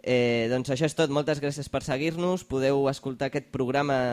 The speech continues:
al blog de La Fleca, lafleca punt wordpress punt com, i, i ja està, fins la,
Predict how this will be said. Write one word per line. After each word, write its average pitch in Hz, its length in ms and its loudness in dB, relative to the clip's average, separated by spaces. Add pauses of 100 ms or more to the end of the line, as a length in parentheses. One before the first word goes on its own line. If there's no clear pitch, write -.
(300)
al 113 400 -2
blog 127 240 -2
de 127 80 -2
La 120 80 -4
Fleca, 151 320 -4
lafleca 120 400 -4
punt 135 240 -2
wordpress 120 480 -4
punt 107 1120 -8 (160)
com, 196 260 2 (540)
i, 127 800 0
i 120 160 -4 (240)
ja 117 80 -2
està, 202 320 0
fins 120 240 -8
la, 113 480 -2